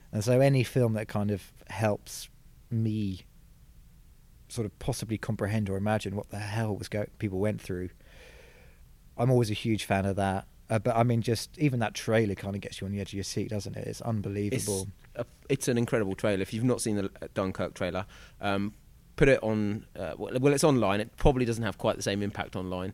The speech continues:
Speaker 1: Yeah, and just have a cup of tea and some biscuits
Speaker 2: Yeah.
Speaker 1: nearby for afterwards,
Speaker 2: It's,
Speaker 1: 'cause bloody hell.
Speaker 2: it's just a one-minute teaser.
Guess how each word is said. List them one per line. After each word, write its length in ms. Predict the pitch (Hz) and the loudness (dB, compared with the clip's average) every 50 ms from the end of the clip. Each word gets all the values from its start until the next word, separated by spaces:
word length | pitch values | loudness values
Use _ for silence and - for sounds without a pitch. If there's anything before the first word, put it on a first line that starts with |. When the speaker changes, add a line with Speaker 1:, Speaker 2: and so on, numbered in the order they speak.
| - - - | -10 -12 -4
Speaker 1:
Yeah, 240 | - 143 143 143 147 | 2 6 6 6 6
and 80 | 151 | 4
just 140 | 151 160 - | 2 2 2
have 120 | 185 165 151 | 2 2 2
a 40 | |
cup 200 | - - 156 - | 0 -2 -2 -2
of 60 | - - | -2 -2
tea 160 | - 135 131 | 2 2 2
and 100 | 127 104 | 2 2
some 160 | - 113 104 | 0 -4 -2
biscuits 340 | - 113 110 - - 120 120 | 0 -2 -2 -2 0 2 2
Speaker 2:
Yeah. 140 | 120 110 104 | 4 4 2
Speaker 1:
nearby 220 | 95 104 107 104 | 2 2 0 0
for 180 | - - 107 107 | 0 -2 -2 0
afterwards, 320 | 110 107 - - 101 104 | 0 -2 -2 -4 -2 -2
Speaker 2:
It's, 100 | 120 120 | 0 0
Speaker 1:
'cause 100 | 113 - | 0 -4
bloody 360 | - - 127 123 117 104 95 90 | -2 -2 0 0 0 0 -2 -2
hell. 120 | 92 101 98 | -2 0 -2
Speaker 2:
it's 80 | 95 98 | -2 -2
just 200 | 98 127 - - | -2 -4 -2 -2
a 100 | 107 104 - - - - | -4 -4 -4 -8 -20 -12
one-minute 680 | - 113 107 120 117 110 107 110 104 104 98 - - - - - - | -6 -2 0 2 2 4 2 2 2 0 -2 -4 -8 -20 -20 -16 -8
teaser. 520 | - - 101 98 98 98 95 92 95 98 | -4 -2 -2 -2 -2 -4 -4 -4 -4 -4